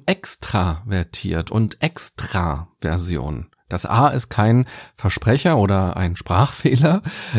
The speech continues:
Komischerweise hat sich im Alltag das Wort extrovertiert etabliert, wahrscheinlich als Gegensatzwort zu introvertiert.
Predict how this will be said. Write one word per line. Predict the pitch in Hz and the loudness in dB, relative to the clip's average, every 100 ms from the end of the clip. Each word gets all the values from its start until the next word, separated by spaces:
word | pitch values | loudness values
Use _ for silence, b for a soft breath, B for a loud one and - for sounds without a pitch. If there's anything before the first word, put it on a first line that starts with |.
| - | 2
Komischerweise | 120 143 147 131 135 143 | 4 4 4 4 2 2
hat | 135 - | 0 0
sich | 139 120 | 0 2
im | 120 | 2
Alltag | 98 117 - 135 135 | 4 2 2 -2 0
das | 131 117 | -2 -2
Wort | 113 120 - | 2 0 0
extrovertiert | - - - - 277 196 87 - - 80 - - _ | -4 -4 -4 0 0 0 -2 -6 -6 -6 -6 -16 _
etabliert, | 90 - 80 82 82 82 - B B B | -8 -4 -6 -2 -2 -4 -6 B B B
wahrscheinlich | 101 113 123 147 - | 2 4 4 4 2
als | 120 - | -2 0
Gegensatzwort | - 131 165 143 131 - - 117 120 | 2 4 4 2 0 -2 0 2 2
zu | - - - | 0 -10 0
introvertiert. | 202 233 - 85 - - - - - | 2 2 0 -4 -4 -8 -8 -8 -10